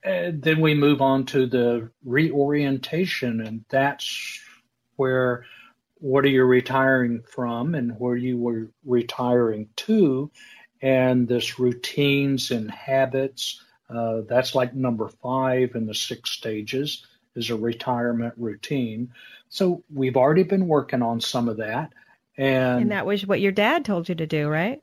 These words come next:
Speaker 2: That's
Speaker 1: A-,
Speaker 2: stage five.
Speaker 1: absolutely. So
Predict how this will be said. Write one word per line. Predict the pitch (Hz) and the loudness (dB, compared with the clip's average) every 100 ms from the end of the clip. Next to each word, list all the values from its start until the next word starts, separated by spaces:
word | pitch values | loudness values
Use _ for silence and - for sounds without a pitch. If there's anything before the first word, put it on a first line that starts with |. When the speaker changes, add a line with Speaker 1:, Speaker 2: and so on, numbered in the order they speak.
| - | -6
Speaker 2:
That's | 175 165 170 | -6 -2 0
Speaker 1:
A-, | 175 | 0
Speaker 2:
stage | 175 | 0
five. | 196 311 180 - | -8 -8 -8 2
Speaker 1:
absolutely. | 156 143 131 - 131 127 123 120 101 107 _ - | 4 4 0 -6 -2 0 -2 -4 -16 -18 _ -20
So | - 123 117 113 110 107 | -8 -4 -2 -2 -4 -8